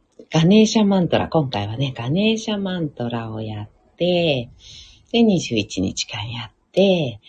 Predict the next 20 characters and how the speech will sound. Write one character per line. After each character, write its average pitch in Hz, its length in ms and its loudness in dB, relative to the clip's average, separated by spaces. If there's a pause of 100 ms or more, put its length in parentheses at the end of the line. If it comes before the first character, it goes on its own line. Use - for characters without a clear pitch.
(280)
で、 220 80 -6
そ 220 200 -2
の 233 180 4
後 240 240 0
に 254 380 6 (200)
今 180 200 4
日 120 60 0
ね、 127 200 0
唱 120 400 0
え 101 60 0
る 98 340 -4 (440)
太 175 160 -2
陽 175 200 4
神 101 300 -2
の 85 180 -6 (140)
マ 123 160 -2
ン 104 60 -6
ト - 120 -8
ラ 104 180 -6 (640)
を 226 300 2